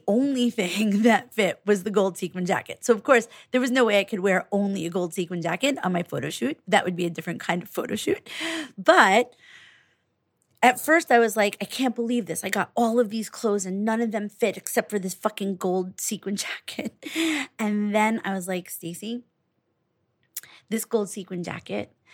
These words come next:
looks so good and you love it so much. It's so awesome."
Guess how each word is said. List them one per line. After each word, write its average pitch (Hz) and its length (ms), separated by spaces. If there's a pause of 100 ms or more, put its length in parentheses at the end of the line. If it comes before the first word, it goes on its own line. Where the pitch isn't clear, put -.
(200)
looks 202 300
so 180 260
good 165 460
and 180 160
you 196 100
love 175 220
it - 140
so 190 160
much. 170 240
It's 185 140
so 190 220
awesome." 196 500